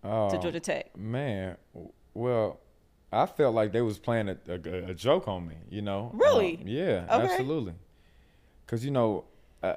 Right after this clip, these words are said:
Speaker 2: a lot of people don't know this, but he's actually my godfather.
Speaker 1: Oh, okay. I didn't know
Speaker 2: Yeah,
Speaker 1: that.
Speaker 2: so
Speaker 1: Okay.
Speaker 2: when they told me that, I was like, "Man, what? Like, that's c-, that's kinda crazy. Like, nah, y'all playing."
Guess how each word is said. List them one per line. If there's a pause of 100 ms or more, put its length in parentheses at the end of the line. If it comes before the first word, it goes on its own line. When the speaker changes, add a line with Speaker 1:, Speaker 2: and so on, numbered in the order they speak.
Speaker 2:
a
lot
of
people
don't
know
this,
but (160)
he's
actually
my
godfather.
Speaker 1:
Oh,
okay.
I
didn't
know
Speaker 2:
Yeah,
Speaker 1:
that.
Speaker 2:
so
Speaker 1:
Okay. (340)
Speaker 2:
when
they
told
me
that,
I
was
like,
"Man,
what?
Like,
that's
c-,
that's
kinda
crazy.
Like,
nah,
y'all
playing."